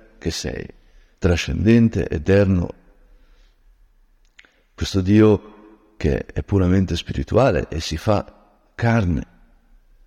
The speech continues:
per noi. E allora, <clears throat> ecco che l'apparire di Gesù a Nazareth, nella sua patria,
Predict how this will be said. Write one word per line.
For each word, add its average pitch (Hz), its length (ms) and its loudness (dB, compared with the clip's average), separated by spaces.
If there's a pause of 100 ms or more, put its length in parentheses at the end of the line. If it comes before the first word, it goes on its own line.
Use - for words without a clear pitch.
(340)
per 67 200 -2
noi. 92 340 0 (1700)
E 120 80 -4
allora, 156 480 4
<clears throat> 131 720 0
ecco 117 340 2
che - 580 -2 (520)
l'apparire 117 680 2
di 104 120 0
Gesù 101 260 0
a 110 80 4
Nazareth, 107 880 0 (880)
nella 78 260 -2
sua 101 280 2
patria, 104 680 2